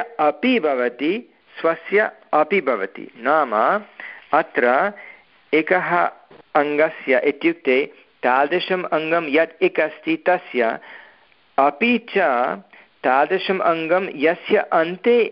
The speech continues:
इक् अस्ति। इति येन विधिस्तदन्तस्य वदति।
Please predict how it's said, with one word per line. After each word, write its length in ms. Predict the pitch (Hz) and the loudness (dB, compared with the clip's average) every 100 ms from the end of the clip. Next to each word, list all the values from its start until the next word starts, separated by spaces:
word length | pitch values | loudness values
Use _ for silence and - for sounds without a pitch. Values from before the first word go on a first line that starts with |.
| - | -4
इक् 200 | 147 - | -4 -4
अस्ति। 400 | 104 - - - _ _ _ _ _ _ _ _ _ - | -6 -8 -20 -20 _ _ _ _ _ _ _ _ _ -6
इति 300 | 147 202 165 | -2 -2 -2
येन 400 | 123 135 156 170 | -2 0 2 0
विधिस्तदन्तस्य 960 | 147 151 160 - 139 135 123 117 - 180 | 0 -2 -2 -2 0 0 -2 -4 0 0
वदति। 640 | 151 107 101 - 117 - | 2 2 -2 -2 -4 -6